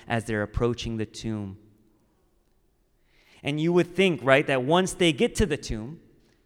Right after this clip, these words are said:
you would think that all of a sudden everything makes sense. They have this moment of clarity. They see this young man sitting in, in, standing in the empty tomb saying, "Jesus is risen." You would think all of a sudden they would say,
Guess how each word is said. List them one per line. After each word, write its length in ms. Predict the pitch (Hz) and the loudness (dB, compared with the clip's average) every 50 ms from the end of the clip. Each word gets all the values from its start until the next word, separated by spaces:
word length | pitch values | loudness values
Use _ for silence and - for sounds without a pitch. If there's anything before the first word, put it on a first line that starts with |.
| _ _ _ _ _ _ _ - | _ _ _ _ _ _ _ -4
you 120 | 160 170 | 0 2
would 160 | 185 175 175 - | 2 2 2 2
think 180 | 196 202 185 | -2 -2 0
that 140 | 175 151 147 | 0 0 0
all 240 | 151 156 165 185 190 | 2 4 4 4 4
of 80 | 165 | 2
a 60 | 160 160 | 0 -2
sudden 280 | - 175 170 170 175 | -2 -2 -2 -2 -4
everything 480 | - 151 151 151 165 160 - 170 156 147 | -4 -4 -4 -2 -2 -4 -2 -2 -4 -2
makes 240 | 143 135 123 - - | -2 -4 -4 -6 -4
sense. 260 | - 139 127 113 - | -4 -4 -4 -4 -4
They 140 | - 127 113 | -6 -4 0
have 220 | 127 139 139 135 | 2 2 2 2
this 160 | 135 120 - | -2 -8 -6
moment 280 | 135 135 143 143 143 139 | -6 -4 -4 -4 -4 -6
of 120 | 135 139 | -8 -8
clarity. 360 | - 139 139 143 143 151 143 | -6 -4 -2 -2 0 -2 -2
They 140 | 127 131 123 | -2 -2 -2
see 240 | 110 - - 160 156 | -4 -4 -4 -4 -4
this 240 | 135 135 120 - 131 | -4 -4 -6 -4 -2
young 260 | 135 135 143 139 135 | -2 -2 -2 -2 -2
man 360 | 139 139 135 135 139 135 131 - - - - - | -2 0 0 -2 -2 -4 -8 -10 -18 -20 -18 -14
sitting 400 | - - - 170 165 170 160 160 | -8 -2 0 2 2 2 2 0
in, 300 | 160 147 135 139 135 - | -2 -4 -6 -6 -6 -8
in, 280 | - 147 139 139 147 - | -8 -6 -6 -6 -6 -6
standing 460 | - - 151 151 156 160 160 156 147 | -4 -2 0 0 0 0 0 -2 -2
in 80 | 135 | -4
the 160 | 131 135 143 147 | -4 -4 -4 -4
empty 260 | 147 147 143 151 135 | -6 -4 -4 -4 -4
tomb 420 | 139 - - 151 147 151 147 135 - - - - | -2 0 -2 0 0 -2 -4 -6 -8 -12 -20 -14
saying, 340 | - - 160 143 131 127 123 | -8 -2 -2 -2 -2 -2 -4
"Jesus 460 | 113 147 165 175 151 151 147 - - | -4 -4 -2 -2 -2 -4 -6 -8 -8
is 120 | 127 110 110 | -10 -8 -4
risen." 360 | 143 160 147 139 156 151 139 | -4 -4 -2 -4 -4 -6 -4
You 120 | 147 156 | -4 -4
would 140 | 151 147 147 | -4 -4 -4
think 180 | - 165 160 - | -6 -8 -6 -4
all 180 | 135 143 160 165 | -2 0 0 0
of 80 | 156 147 | 0 -4
a 80 | 139 | -6
sudden 240 | - 147 147 147 143 | -8 -8 -8 -8 -8
they 140 | 127 127 127 | -8 -8 -8
would 120 | 131 127 | -8 -10
say, 220 | - 131 120 117 | -10 -10 -12 -12